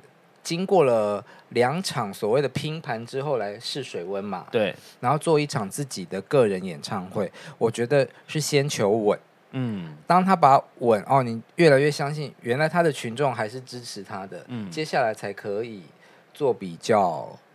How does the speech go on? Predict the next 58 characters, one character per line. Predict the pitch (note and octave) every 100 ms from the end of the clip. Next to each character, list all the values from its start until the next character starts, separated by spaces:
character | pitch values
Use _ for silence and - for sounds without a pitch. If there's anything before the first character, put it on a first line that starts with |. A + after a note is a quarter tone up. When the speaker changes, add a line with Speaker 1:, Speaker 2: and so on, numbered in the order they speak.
| _
Speaker 1:
大 | - C3
的 | A2+
投 | G2+ G2 F#2
资， | - G#2 G#2+
比 | E2+
较 | B2
华 | A#2+ G2+ F2
丽 | F2+
的 |
秀。 |
Speaker 2:
当 | F#2+
然， | E2
当 | C#2+
然。 | C#2 - _
嗯。 | - F2+ - _ -
Speaker 1:
对。 | - _ _
Speaker 2:
我 | - B2+
觉 | F#3
得， | A3 A3 G#3 -
哦， | B2+ B2+ B2 _ -
除 | - F#3+
了 | G3 E3 -
秀 | - G#3 C#3+
本 | A2 G2+
身， | G#2 B2+
因 |
为 | D3 C#3+ C3
他 | -
回 | B2+ G#2
归 | G#2+
他 | A2 A2+
的 | F#2+
跳 | - A2
舞 | F2 D#2
的 | F#2
本 | - - -
质 | -
嘛， | C2+ - -
Speaker 1:
嗯。 | E3+ G#2
Speaker 2:
然 | G2
后 | A2 A2 G#2 -
我 | A2+
觉 | A2+
得 | C3+
他 | D3
是 | D3
真 | D3
的 | C#3
练 | B2 C3+
得 | G#2
很 | G2
认 | F2+ G#2+ F2+
真 | - E2+
啊， | E2+
Speaker 1:
嗯。 | G3+ B2+
Speaker 2:
因 | B2
为 | C3+
以 | A2+ G2 F2